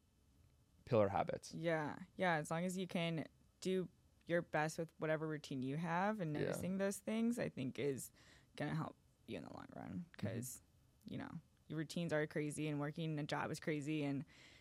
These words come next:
Speaker 2: getting up, going to the gym is, it's all crazy, but you just have to choose what works best for you,
Speaker 1: Yeah,
Speaker 2: essentially.
Speaker 1: and just be patient with it.
Speaker 2: Yeah, and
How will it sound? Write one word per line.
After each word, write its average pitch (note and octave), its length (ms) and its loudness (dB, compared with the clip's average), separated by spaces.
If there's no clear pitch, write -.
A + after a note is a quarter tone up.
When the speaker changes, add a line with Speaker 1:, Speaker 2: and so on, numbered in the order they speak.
Speaker 2:
getting F#3 200 2
up, F3+ 140 4
going F#3+ 220 6
to G3+ 60 2
the F#3+ 80 4
gym F#3 580 6
is, E3+ 360 0
it's - 120 -2
all F3 140 10
crazy, D#3+ 380 2
but C#3+ 180 0
you F#3+ 100 2
just G3 160 2
have G#3+ 140 6
to G3 80 0
choose F#3+ 380 0
what D#3 120 4
works B2 200 -2
best - 280 -8
for - 100 -10
you, - 100 -8
Speaker 1:
Yeah, G2+ 180 6
Speaker 2:
essentially. A#2 280 -6
Speaker 1:
and G2 80 -4
just A2+ 140 -4
be A#2 80 -4
patient A#2 360 2
with - 140 -2
it. - 160 0
Speaker 2:
Yeah, - 240 -4
and C#3 320 0